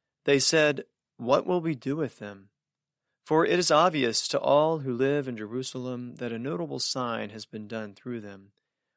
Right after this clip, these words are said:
We cannot deny it. But to keep it from spreading further among the people, let us warn them to speak no more to anyone in this name." So they called them and ordered them not to speak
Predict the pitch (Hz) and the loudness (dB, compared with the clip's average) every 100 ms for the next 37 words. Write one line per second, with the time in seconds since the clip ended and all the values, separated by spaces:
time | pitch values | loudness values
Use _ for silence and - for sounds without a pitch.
0 | - 139 - 175 180 127 117 120 117 - | -10 -10 -2 0 0 0 -2 0 -2 -4
1 | - - _ _ _ _ _ _ _ _ | -12 -20 _ _ _ _ _ _ _ _
2 | - 139 - - - 135 170 175 - - | 2 4 4 -4 -8 -6 -8 -4 -6 -6
3 | 113 - - 139 120 113 - 135 131 117 | -4 -4 2 2 2 -4 -6 -2 -2 0
4 | 104 110 117 113 104 - 147 143 139 135 | -4 -4 -6 -6 -10 -14 -16 -14 -10 -12
5 | 135 _ _ _ - 165 160 - 120 131 | -12 _ _ _ 0 2 2 0 4 4
6 | 139 120 107 107 - - 135 - 117 139 | 6 2 0 -2 -4 -4 -6 -4 -4 -2
7 | 147 139 98 - - 139 123 104 101 98 | -2 -4 -6 -8 -8 -4 -2 -2 -4 -6
8 | 107 107 110 104 - 117 104 101 101 _ | -8 -6 -6 -6 -8 -10 -10 -14 -20 _
9 | _ _ _ _ _ _ _ _ - - | _ _ _ _ _ _ _ _ -2 4
10 | 143 139 - 147 151 127 113 135 147 147 | 6 4 4 4 4 2 -2 -4 -2 0
11 | 131 110 110 117 151 - - - - 151 | 0 -2 -2 0 0 0 -4 -6 -4 -6
12 | 156 | -6